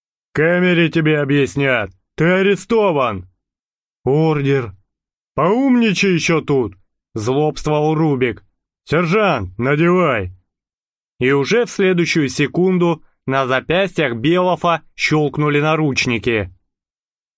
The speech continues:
«Не думал, что ты на такое способен», с горечью и досадой произнёс Рубик. Он до сих пор пребывал в смятении.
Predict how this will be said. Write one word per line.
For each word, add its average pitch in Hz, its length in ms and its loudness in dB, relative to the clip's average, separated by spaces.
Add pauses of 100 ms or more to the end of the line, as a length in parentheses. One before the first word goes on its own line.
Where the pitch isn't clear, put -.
(140)
«Не 135 240 0
думал, 143 560 0
что - 240 -2
ты 185 180 0
на 156 140 0
такое 147 380 0
способен», 120 880 -2 (400)
с 117 140 -6
горечью 156 600 0
и 135 40 -2
досадой 151 600 0
произнёс 147 680 0
Рубик. 120 500 -2 (600)
Он 180 240 0
до 196 140 0
сих 202 240 -4
пор 165 260 0
пребывал 135 540 0
в 131 60 -10
смятении. 127 840 0